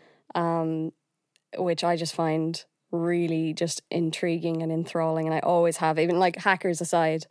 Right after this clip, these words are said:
I've always found myself really drawn to The Prodigy, and I, I heard them first, like,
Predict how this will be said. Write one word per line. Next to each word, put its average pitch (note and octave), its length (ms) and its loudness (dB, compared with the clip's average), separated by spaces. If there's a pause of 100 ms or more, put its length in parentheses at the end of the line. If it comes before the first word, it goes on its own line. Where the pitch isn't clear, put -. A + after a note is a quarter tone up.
(400)
I've D#3+ 200 0
always F3 480 4
found D#3 600 0
myself D#3+ 360 0 (140)
really E3+ 480 0
drawn E3 300 0
to E3 60 -6
The E3+ 60 -12
Prodigy, E3 400 -2
and E3 160 0
I, E3 140 0 (100)
I F3+ 80 2
heard G#3+ 260 2
them C#4 120 0
first, G3+ 260 0
like, D3+ 140 -4